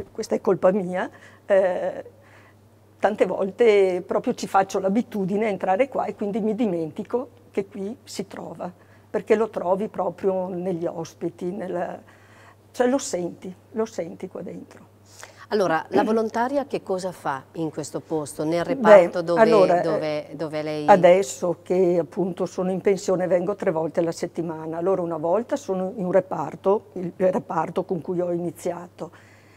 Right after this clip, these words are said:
Speaker 1: e <clears throat> rimango con le ospiti, se è bel tempo andiamo fuori, parliamo, ci raccontiamo, sanno tutto della mia famiglia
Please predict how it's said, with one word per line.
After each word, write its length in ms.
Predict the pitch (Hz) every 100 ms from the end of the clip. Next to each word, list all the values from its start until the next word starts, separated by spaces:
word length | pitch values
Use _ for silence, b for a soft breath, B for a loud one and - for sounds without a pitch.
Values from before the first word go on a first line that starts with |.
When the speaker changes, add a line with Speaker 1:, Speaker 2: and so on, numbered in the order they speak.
| b b
Speaker 1:
e 300 | - 226 220 - - -
<clears throat> 420 | - - - 143 - - - _ - - -
rimango 580 | 247 226 165 190 196
con 160 | 190 175
le 120 | 175
ospiti, 540 | 175 175 - 208 - 196
se 400 | - 185 175 175
è 40 |
bel 220 | 160 170
tempo 400 | - 175 170 180
andiamo 300 | 180 170 160
fuori, 520 | 170 - 180 185 170 170
parliamo, 760 | - 185 180 175 175 170 170
ci 160 | 170 196
raccontiamo, 840 | 190 - 180 170 185 170 175 180 185 B B B B
sanno 320 | - 226 233 240
tutto 280 | 254 -
della 200 | 233 226
mia 180 | 202 196
famiglia 600 | 190 190 175 175 170 180